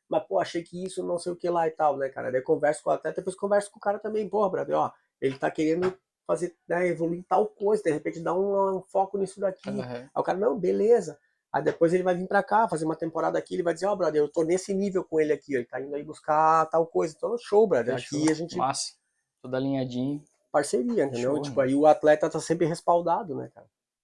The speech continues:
Speaker 2: Porra, irmão, que legal, cara. Parabéns. Eu já imaginava tudo isso de ti, mas, pô, fazia tempo que eu queria conversar contigo sobre isso também, né? Além de outras coisas, porque a gente é amigo e faz tempo que a gente não se vê, né, cara? Tu tá sempre nessa tua rotina aí louca.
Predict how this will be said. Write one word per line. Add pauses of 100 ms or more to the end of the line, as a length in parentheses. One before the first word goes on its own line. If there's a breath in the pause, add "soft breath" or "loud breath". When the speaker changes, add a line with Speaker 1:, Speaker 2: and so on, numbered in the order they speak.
(300)
Speaker 2:
Porra,
irmão,
que
legal,
cara.
Parabéns. (840 loud breath)
Eu
já
imaginava
tudo
isso
de
ti, (580 soft breath)
mas,
pô,
fazia
tempo
que
eu
queria
conversar
contigo (720)
sobre
isso
também,
né?
Além
de
outras
coisas,
porque
a
gente
é
amigo
e
faz
tempo
que
a
gente
não
se
vê,
né,
cara?
Tu
tá
sempre
nessa
tua
rotina
aí
louca.